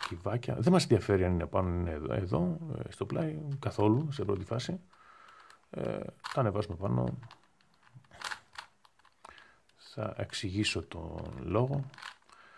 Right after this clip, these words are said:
Στην πρώτη περίπτωση έχουμε δύο πλαϊνά και δύο πάνω, που είναι ήδη έτοιμα. Για να τα φέρουμε και αυτά σε αυτήν τη θέση, κάνουμε το εξής, τις εξής απλές κινήσεις. Δηλαδή,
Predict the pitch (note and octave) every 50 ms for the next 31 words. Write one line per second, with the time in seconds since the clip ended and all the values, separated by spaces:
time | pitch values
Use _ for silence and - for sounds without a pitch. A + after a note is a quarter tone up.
0 | - - - - - _ _ _ _ _ - - - C3+ B2+ A2 A2 G#2+ A2 A#2
1 | G#2+ - - G2+ F#2+ F#2+ F#2 F2+ E2+ F2+ G2 G#2 G2 F2 - - F#2 F2 E2 F#2
2 | A#2 D3 E3+ F#3 F3+ E3+ - - F#2+ E2+ F#2+ F#2+ G2 G2 F#2+ F#2+ F#2 F#2 - G2+
3 | G2+ G#2+ - - _ _ _ _ - - - - - - _ _ - F#2 F2 E2
4 | E2+ - - G2+ F#2+ F#2 - - _ - - A#2 F#2+ - - F2 D#2 D2+ - -
5 | - - - - _ _ - - - - - - - - - C#3 D3+ D3+ C#3+ C3
6 | A#2+ - E3+ D3 C3 A#2+ - - - - A2 - - - - - - G#2+ - -
7 | A#2 G2+ G2+ F#2+ - - C#3+ E3+ F3 - - G#3 G3+ F#3 C#3+ B2 A#2+ - C3 C3
8 | C3 B2+ A2+ - G#2+ G2+ G2+ - - - B2+ B2 A#2+ - - - - - A#2 -
9 | - - - C3 B2 - - G2+ G2 - - A#2 A2 - - - - _ - -
10 | A2 G#2 G#2+ A2 G#2 - - - - - - - _ _ - - - - - -
11 | - - - - - - G#2 G2 G2 G2 G2